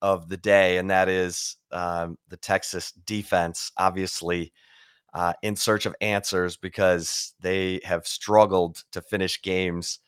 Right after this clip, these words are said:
Uh, even in the seventy to thirty-five win over Texas Tech, they gave up, uh, three big play touchdowns in the second half,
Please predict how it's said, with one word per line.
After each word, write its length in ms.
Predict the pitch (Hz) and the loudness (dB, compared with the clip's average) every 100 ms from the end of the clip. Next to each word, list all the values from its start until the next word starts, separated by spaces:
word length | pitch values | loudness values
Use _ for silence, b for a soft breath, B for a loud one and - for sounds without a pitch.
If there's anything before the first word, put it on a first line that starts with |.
| _ _ _ _ _ - | _ _ _ _ _ -12
Uh, 80 | 87 - | -8 0
even 240 | 139 131 | 2 4
in 100 | 120 | 2
the 80 | 113 | 2
seventy 380 | - 120 113 110 | 6 6 6 2
to 100 | 98 | 0
thirty-five 640 | 104 101 98 104 95 90 | 2 2 2 6 6 6
win 520 | 87 104 101 98 90 - | 2 0 0 -2 -4 -6
over 320 | 98 101 92 | -4 -2 -2
Texas 480 | 87 101 90 - - | 0 2 2 -2 -10
Tech, 400 | - - 117 107 | -8 0 2 2
they 120 | 95 | 0
gave 260 | 87 90 87 | -4 -2 2
up, 220 | 87 85 _ _ _ - | 2 2 _ _ _ -12
uh, 120 | 82 82 | -8 -8
three 260 | - 113 104 | -6 -4 -2
big 280 | 92 98 - | -2 -4 -2
play 200 | 101 90 | 0 0
touchdowns 600 | - 98 - 90 90 87 | 2 0 2 2 2 -2
in 80 | |
the 60 | 87 | -6
second 340 | - 90 - | 0 0 0
half, 440 | 80 104 98 92 | 0 4 4 4